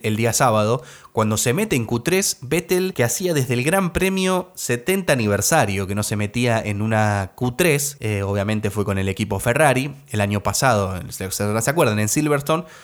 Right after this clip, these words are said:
bueno, es, esa es la última vez que se había metido en Q tres Vettel, y a partir de ese momento nunca más. Y la sorpresa la dio porque se metió en Q tres con el Aston Martin. Dijimos, "Ok, bueno, vamos Vettel, por favor,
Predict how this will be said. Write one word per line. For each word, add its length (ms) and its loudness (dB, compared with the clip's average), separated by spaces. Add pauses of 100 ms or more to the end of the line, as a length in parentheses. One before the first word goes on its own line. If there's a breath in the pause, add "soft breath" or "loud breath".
(100)
bueno, 160 0
es, 140 0
esa 220 -2
es 40 2
la 80 4
última 280 0
vez 100 0
que 80 0
se 80 2
había 120 4
metido 280 0
en 80 -4
Q 140 -4
tres 220 0
Vettel, 460 -2 (380 loud breath)
y 120 -2
a 80 0
partir 260 2
de 60 2
ese 80 0
momento 400 2
nunca 260 2
más. 340 2 (320 loud breath)
Y 100 0
la 100 2
sorpresa 400 0
la 80 2
dio 160 2
porque 200 0
se 140 0
metió 240 2
en 60 0
Q 140 0
tres 180 0
con 160 2
el 80 4
Aston 200 -2
Martin. 300 0
Dijimos, 300 -2
"Ok, 180 -4 (120)
bueno, 220 2
vamos 300 2
Vettel, 300 -2
por 160 -2
favor, 280 2